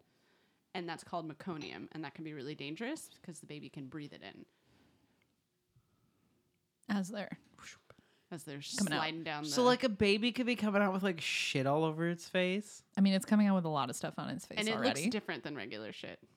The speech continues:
Speaker 1: Yeah, and it's totally covered in goop.
Speaker 2: It's covered in
Speaker 1: Like cottage cheese
Speaker 2: yeah,
Speaker 1: goop.
Speaker 2: goopy goop.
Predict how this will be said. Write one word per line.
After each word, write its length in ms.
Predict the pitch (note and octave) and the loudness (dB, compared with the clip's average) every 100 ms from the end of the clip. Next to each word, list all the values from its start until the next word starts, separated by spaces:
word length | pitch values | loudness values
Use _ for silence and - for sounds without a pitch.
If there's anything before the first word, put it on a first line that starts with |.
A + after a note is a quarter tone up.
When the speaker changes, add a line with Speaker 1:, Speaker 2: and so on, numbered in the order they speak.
| _ _ _ | _ _ _
Speaker 1:
Yeah, 160 | F#3+ D#3+ | -4 -2
and 80 | D#3 | 0
it's 140 | G#3+ | -2
totally 360 | - A#3+ A3 F3+ | -2 -2 0 0
covered 260 | F#3+ D#3 D3+ | -2 -4 -4
in 80 | C#3+ | -6
goop. 40 | C3 | -8
Speaker 2:
It's 80 | E2 | -2
covered 240 | G#3 F#3+ | 2 2
in 260 | D#3 C#3 - - _ - | 0 -4 -8 -14 _ -14
Speaker 1:
Like 120 | - | -10
cottage 360 | - G2+ F#2+ - | -6 -6 -6 -10
cheese 260 | - - | -12 -10
Speaker 2:
yeah, 220 | E3 - E3+ - | -8 -8 -10 -12
Speaker 1:
goop. 140 | - F3 | -10 -8
Speaker 2:
goopy 80 | F3 | -6
goop. 280 | G#3+ - | -6 -6